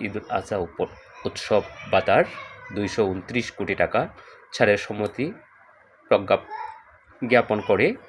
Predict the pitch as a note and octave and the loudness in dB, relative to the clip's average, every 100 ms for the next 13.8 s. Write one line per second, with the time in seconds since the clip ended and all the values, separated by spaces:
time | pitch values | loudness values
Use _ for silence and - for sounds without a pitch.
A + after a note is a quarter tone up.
0 | - - - A#2+ A2 F#2+ - A2 - E2 | -16 -4 -2 0 0 0 2 0 0 -4
1 | D#2 - D#2+ - - - - - D#3 F3 | -6 -8 -8 -10 -12 -16 -16 4 4 4
2 | E3+ - B2+ D3+ D#3 G#2+ G2+ G2 - A#2 | -2 0 2 2 4 2 4 0 0 0
3 | B2+ - E3+ G#2+ - G2+ F#2+ G2+ G#2+ G2 | -2 -2 -4 -4 -6 -6 -2 -2 -2 -2
4 | F#2 - A3 - - - A#2 G#2 - G#2+ | 0 0 -2 -4 -20 -8 -2 -2 -2 -8
5 | F2+ E2+ D#2+ D#2+ D#2 - - _ _ _ | -8 -4 -4 -4 -8 -10 -18 _ _ _
6 | _ - - - B2+ D#3+ A#2 C3+ - G#2+ | _ -20 -20 -4 6 6 8 4 4 2
7 | A2+ C3 F#2 A2 A#3 - - - - - | 4 4 4 2 0 -8 -20 -4 4 4
8 | - D3 D3 C#3+ D3 D3 D#3+ F3 - G2 | 6 4 4 4 4 6 4 4 2 0
9 | - B2+ C3 C3+ D3+ F#3 - - - - | 0 -2 2 2 2 -2 -6 -18 -10 -2
10 | C3 G#2+ G#2+ A2+ - A2 G#2+ G#2 - G2+ | 0 2 2 0 0 0 2 0 0 -4
11 | E3 G#3 - - - G2+ A2+ A#2 A2+ A2 | -2 -2 -6 -12 2 4 4 2 2 0
12 | G#2+ A2+ F3 F3+ - - F#2 F2 B2+ F3 | 0 0 -2 -4 -8 -4 -4 0 0 0
13 | - - - - A2+ A2+ G#2+ | -4 -20 -12 -4 -4 -2 -2